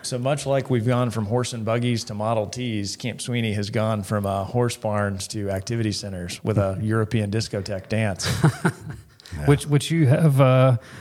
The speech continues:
Speaker 2: hosted many of them, right?
Speaker 1: I've hosted one or two dance, you
Speaker 2: Yeah.
Speaker 1: know.
Speaker 2: <laughs> And something I forget about too, you know, a new caretaker's house,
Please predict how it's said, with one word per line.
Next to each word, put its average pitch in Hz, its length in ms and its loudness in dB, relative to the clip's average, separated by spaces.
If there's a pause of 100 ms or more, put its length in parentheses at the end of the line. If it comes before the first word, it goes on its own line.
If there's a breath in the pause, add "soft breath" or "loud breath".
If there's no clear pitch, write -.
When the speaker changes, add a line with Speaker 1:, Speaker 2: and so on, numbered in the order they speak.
Speaker 2:
hosted 175 380 4
many 160 260 6
of 175 160 4
them, 107 180 4
right? 131 280 6
Speaker 1:
I've 175 180 4
hosted 185 420 4
one 143 200 2
or 127 100 4
two 123 220 -4
dance, 104 420 0
you 135 80 4
Speaker 2:
Yeah. 120 200 4
Speaker 1:
know. 127 300 0
Speaker 2:
<laughs> - 60 -20 (580 loud breath)
And 151 120 6
something 208 240 -2
I 196 60 4
forget 165 240 4
about 160 220 6
too, 175 120 -2
you 190 220 0
know, - 340 2
a 135 100 4
new 139 160 10
caretaker's 104 580 2
house, 87 440 -4